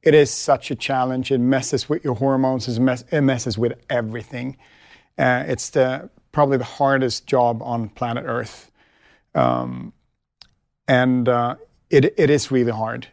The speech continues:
I, I don't have a good answer for you there. What I do, what I do if I feel like this is a real issue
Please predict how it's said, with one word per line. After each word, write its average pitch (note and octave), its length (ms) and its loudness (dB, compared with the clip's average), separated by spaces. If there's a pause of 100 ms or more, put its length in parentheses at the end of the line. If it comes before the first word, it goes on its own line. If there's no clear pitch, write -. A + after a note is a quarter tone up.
(140)
I, C3 240 0
I C3 140 0
don't B2+ 160 0
have C3 180 -2
a C3 40 0
good B2 140 4
answer C3 300 0
for A#2+ 220 0
you A#2 80 0
there. A#2+ 180 -2
What B2+ 160 2
I D#3+ 160 6
do, C3 400 0
what A2+ 380 -2
I D3+ 240 0
do B2+ 280 2
if B2 220 -2
I C3 160 4
feel C3 300 0
like A#2+ 280 0
this B2+ 320 0
is A#2+ 160 -2
a B2 60 0
real B2 320 2
issue B2+ 540 -2